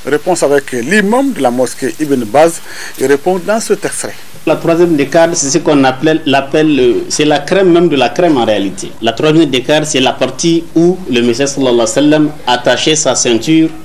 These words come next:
Speaker 2: il réveillait la famille entière, sa famille, ses femmes, pour dire, « Réveillez-vous, nous sommes là, il faut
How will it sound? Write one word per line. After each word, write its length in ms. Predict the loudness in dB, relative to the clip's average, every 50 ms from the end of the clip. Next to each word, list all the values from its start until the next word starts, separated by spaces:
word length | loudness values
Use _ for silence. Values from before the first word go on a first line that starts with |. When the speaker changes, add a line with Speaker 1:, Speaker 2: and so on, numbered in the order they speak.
| -16 -16 -16 -16 -16 -16 -8 -4
Speaker 2:
il 160 | -2 0 2 2
réveillait 420 | 2 2 2 4 4 4 4 4
la 140 | 4 2 2
famille 420 | -2 -2 0 2 2 4 4 4
entière, 460 | 2 2 0 0 0 0 0 -2 -4 -8 -10 -8
sa 200 | -4 -4 -2 -4
famille, 480 | 0 0 2 4 4 4 4 2 2
ses 180 | 0 -2 -2 -2
femmes, 360 | -2 -2 0 0 2 0 -2 -4 -10 -16 -16 -16 -4
pour 160 | -2 -2 -2
dire, « 240 | 0 0 0 -2 -2 -4 -8 -12 -14 -16 -14 -8 -2
Réveillez-vous, 600 | -2 0 2 2 2 2 2 2 2 0 0 0 -4 -10 -14 -14 -8
nous 140 | -4 -2 -2
sommes 260 | 0 0 0 2 4
là, 340 | 4 4 4 2 2 0 -6 -12 -16 -16 -16 -16 -16 -16 -14 -6
il 140 | -4 -4 -4
faut 360 | -2 0 2 4 4 2 2